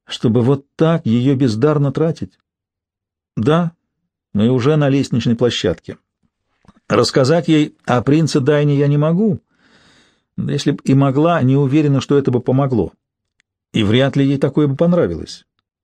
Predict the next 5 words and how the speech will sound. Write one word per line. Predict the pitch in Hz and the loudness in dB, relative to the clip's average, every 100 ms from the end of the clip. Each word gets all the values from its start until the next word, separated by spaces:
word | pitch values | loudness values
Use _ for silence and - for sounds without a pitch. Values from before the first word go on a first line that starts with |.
| - | -6
Жизнь — | 95 123 220 185 117 95 - _ _ _ _ _ | -2 0 2 2 0 -4 -6 _ _ _ _ _
наша | 110 120 175 - 170 | -2 0 0 0 0
единственная | 143 160 135 196 202 - 147 127 | 0 0 0 0 0 0 0 2
реальная | 123 147 156 156 139 | 2 0 0 -2 0
вещь, | 104 80 - | -2 -2 -8